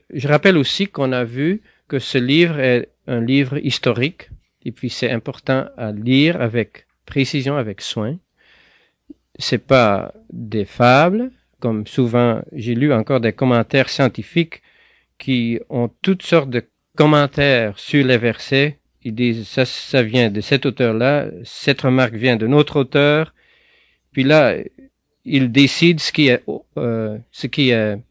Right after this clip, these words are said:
vraiment de Dieu, qui n'est pas de Dieu. On peut pas lire cette histoire comme ça. C'est une histoire que Dieu nous a donnée, puis le récit vient de Dieu, vient de l'Esprit de Dieu, écrit par des hommes saints,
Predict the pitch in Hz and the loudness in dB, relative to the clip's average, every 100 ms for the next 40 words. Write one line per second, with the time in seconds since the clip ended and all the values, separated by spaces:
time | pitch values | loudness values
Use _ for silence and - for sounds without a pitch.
0 | _ - _ - 110 139 139 120 107 107 | _ -20 _ -8 2 4 4 4 2 0
1 | 113 131 165 - 123 110 - 143 131 117 | 2 2 0 -4 -6 -4 0 0 0 -2
2 | 131 139 160 _ _ _ _ - 127 131 | -2 -2 -6 _ _ _ _ -8 -6 0
3 | 147 147 151 156 120 - - - 104 117 | 2 2 2 0 -2 -8 -16 -12 -10 -4
4 | 127 113 - 95 - 160 104 _ - - | -2 -2 -4 -8 -6 -6 -8 _ -18 -16
5 | - 139 127 - 131 120 110 143 143 170 | 0 2 2 0 -2 -2 -2 2 4 4
6 | 175 - 113 135 120 120 113 113 110 117 | 2 -4 0 2 2 -2 -2 -2 -2 -4
7 | 156 _ _ - 120 117 127 120 - 165 | -8 _ _ 0 2 4 2 0 -2 0
8 | 185 220 _ _ _ _ _ _ - 113 | 2 0 _ _ _ _ _ _ -8 4
9 | 143 143 120 113 101 92 107 151 147 127 | 6 6 4 -2 -6 -4 2 2 2 0
10 | - 135 120 107 113 107 117 _ - 123 | -2 -2 -2 -4 -6 -8 -10 _ -4 -4
11 | - 160 160 127 110 113 117 113 - - | -2 -2 0 0 2 0 -2 -4 -4 -4
12 | 117 | -4